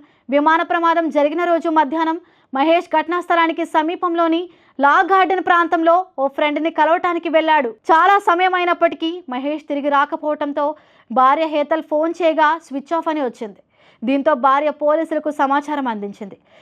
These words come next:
ఈ మేరకు పోలీసులు దర్యాప్తు చేయగా మహేష్ చివరి ఫోన్ కాల్ లొకేషన్ ప్రమాద స్థలానికి దాదాపు ఏడు వందల మీటర్ల దూరంలో ఉన్నట్లు తేలింది. అలాగే అతడి ఫోన్ విమానం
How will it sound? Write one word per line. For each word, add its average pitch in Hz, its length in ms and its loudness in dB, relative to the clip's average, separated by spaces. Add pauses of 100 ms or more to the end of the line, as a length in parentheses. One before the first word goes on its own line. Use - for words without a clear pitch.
(180)
ఈ 247 120 0
మేరకు 285 260 2 (120)
పోలీసులు 320 500 4
దర్యాప్తు 302 420 0
చేయగా 294 300 2 (480)
మహేష్ 302 420 -2
చివరి 294 320 0
ఫోన్ 285 260 0
కాల్ 294 220 2
లొకేషన్ 302 440 0 (120)
ప్రమాద 294 380 0
స్థలానికి 285 460 -2 (440)
దాదాపు 311 420 4 (160)
ఏడు 302 220 6
వందల 302 180 0 (100)
మీటర్ల 277 320 0
దూరంలో 294 400 2
ఉన్నట్లు 269 320 -2
తేలింది. 233 320 -4 (260)
అలాగే 302 340 4
అతడి 320 300 2
ఫోన్ 311 220 2 (220)
విమానం 320 360 2